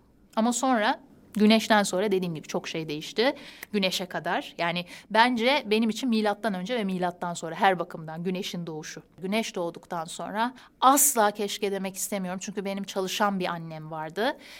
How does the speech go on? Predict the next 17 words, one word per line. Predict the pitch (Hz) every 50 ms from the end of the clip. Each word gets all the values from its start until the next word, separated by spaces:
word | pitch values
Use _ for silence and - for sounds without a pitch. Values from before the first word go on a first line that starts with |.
| - - -
Beni | 190 202 185 196 185
babaannem | 185 180 196 196 190 185 180 175 170 165 160
büyüttü. | 165 160 160 - _ - - 240 254 294 311 - - - - - - -
O | - 214 -
kadar | - 240 214 226 254 277 277
çok | - 202 - -
keşkemiz | 214 196 - - - 190 180 180 -
kaldı | - 208 190 185 202 240
ki | 240 202
annemle. | 185 185 185 180 180 180 180 180
O | 180 185
kadar | - 233 226 262 262
çok | 262 262 247 -
tamamlanmamış | - 220 202 202 202 202 208 202 196 196 196 196 190 -
cümlemiz | - 214 202 208 202 202 208 214 233
var | 269 269 254 262 -
ki. | - 151 -